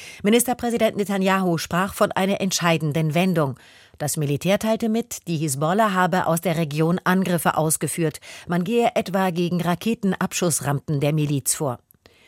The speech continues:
Frankreichs Außenminister Barrot verlangte wegen des israelischen Vorstoßes im Libanon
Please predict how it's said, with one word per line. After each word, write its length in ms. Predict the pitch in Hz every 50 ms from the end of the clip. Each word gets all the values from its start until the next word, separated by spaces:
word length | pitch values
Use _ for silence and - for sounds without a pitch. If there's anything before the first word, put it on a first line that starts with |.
| _ _ - _ _ _
Frankreichs 540 | - 170 185 202 196 - 233 233 240 233 -
Außenminister 560 | - 185 190 185 - 190 180 180 - 190 165
Barrot 500 | 147 165 160 156 160 202 202 165 - -
verlangte 520 | - - 160 156 151 160 170 165 202 196 165
wegen 260 | 185 180 165 175 165
des 160 | 160 151 143
israelischen 640 | - - 160 - - 156 - 196 208 170 - 180 160
Vorstoßes 640 | - 196 202 214 - - 196 185 175 - 196 165
im 120 | 185 165 165
Libanon 480 | 170 202 165 202 185 175 175 175 175